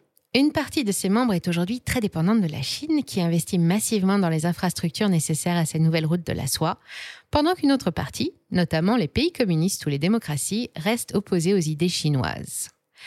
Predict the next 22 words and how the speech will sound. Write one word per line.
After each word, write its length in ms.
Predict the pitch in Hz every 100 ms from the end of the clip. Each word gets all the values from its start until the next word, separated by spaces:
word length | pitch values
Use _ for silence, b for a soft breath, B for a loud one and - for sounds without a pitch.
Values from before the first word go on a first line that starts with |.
| B B B
Le 60 | -
trente 320 | - 311 311
mars 180 | 226 185
dernier, 440 | 160 156 170 294 -
l'asean 440 | 202 220 226 269
a 80 | 202
fait 120 | 185
un 100 | 170
dernier 320 | 165 226 254
pas 140 | 240 214
dans 100 | 185
la 120 | 170
direction 400 | 170 175 - 226
de 40 |
l'alliance 340 | 185 170 185 202
des 120 | 165
pays 240 | - 196
rassemblés 460 | 202 160 160 156 180
autour 220 | 208 170
de 80 | 160
la 160 | - 147
Chine, 320 | - 233